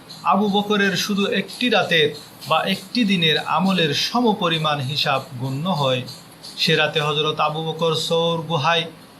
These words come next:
কোনো নামাজ পড়েননি, রোজা রাখেননি, সদকা করেননি, বরং মহানবীর সাথে গুহায় ছিলেন, মহানবীর খেদমত করেছেন, সাপের দংশন সহ্য করেছেন। এক কথায়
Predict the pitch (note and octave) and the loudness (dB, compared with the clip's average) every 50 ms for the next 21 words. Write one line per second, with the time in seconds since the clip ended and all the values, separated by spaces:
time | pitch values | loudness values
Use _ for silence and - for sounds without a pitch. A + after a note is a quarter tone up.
0 | - - E3 E3+ E3+ E3 E3 E3 F3+ G3+ G#3+ G3 - - E3+ D#3 C#3+ C3+ C3+ C3 | -8 -4 -2 -2 0 2 2 2 4 4 4 2 0 0 0 0 0 0 0 -2
1 | B2+ B2+ B2+ B2 B2 - - - - C#3+ D#3 D3+ D3+ D#3 D3+ D3+ D3 D3 - D#3+ | -2 -2 -2 -2 -4 -8 -12 -10 -6 -6 -2 0 2 2 2 2 0 -2 -4 -6
2 | D3+ D3+ D3+ D3+ D3 - - - A3 G#3+ - - E3+ D3+ C#3+ C3+ C#3+ C#3 C#3 C#3 | -6 -4 -6 -4 -4 -2 -2 -2 -2 -4 -2 -2 -2 -2 -2 -2 -4 -4 -4 -4
3 | C#3 C#3 C#3 C#3 B2+ - - - - - - - - D3 E3+ F3 F3+ F3+ F3+ F3+ | -4 -2 -2 -4 -6 -8 -14 -18 -20 -20 -20 -14 -4 0 2 2 2 2 2 0
4 | F#3 - F#3 F#3 F#3+ F#3 F#3+ G3 G3 - - F#3+ - G3 F3+ F3+ G3 D#3 F3+ B3 | 2 2 2 2 2 2 2 2 2 0 0 -2 -2 -4 -4 -2 -2 2 2 4
5 | A#3+ G#3+ - - E3+ D#3 D#3 D#3 D3 C#3+ - - - - - - - - - D3+ | 4 4 2 2 0 2 0 0 0 -4 -8 -12 -18 -20 -20 -20 -20 -8 -2 -2
6 | D3+ C#3 D#3+ D#3 D#3+ D#3+ D#3+ D3+ C#3+ - - E3 D3+ C#3+ C3 D#3 G3+ A3+ G3+ - | 0 2 2 2 2 0 0 -2 -2 -4 -2 -2 -2 -2 -2 0 -2 -2 -2 -2
7 | - E3 - C#3+ - - D3+ C#3+ C#3+ C#3 - - - - - - - - - - | -4 -4 -2 -2 -2 0 0 0 -2 -2 -6 -10 -14 -20 -20 -20 -12 -10 -4 -2
8 | E3 E3 E3+ F3 E3+ E3 D#3+ C#3 E3+ F3 F3 F3 D#3+ - F3+ F3+ F3+ E3+ - - | -2 0 2 2 2 2 2 0 -2 0 0 -2 -2 0 0 0 0 0 0 0
9 | G#3 G3 E3 D#3 E3 F#3+ F3+ - F#3 F3+ F#3 F3+ - F#3 F#3+ F#3+ F#3+ - - - | 0 -2 -2 -2 -4 -6 -4 -2 -2 -2 0 0 0 2 2 0 0 -4 -10 -16
10 | - - - - - - E3 F3+ F3+ - - F#3+ F#3+ F#3 F#3 F#3 F#3+ F#3+ | -20 -20 -20 -20 -8 -4 -2 -2 -2 -2 -2 -2 -2 0 0 2 2 2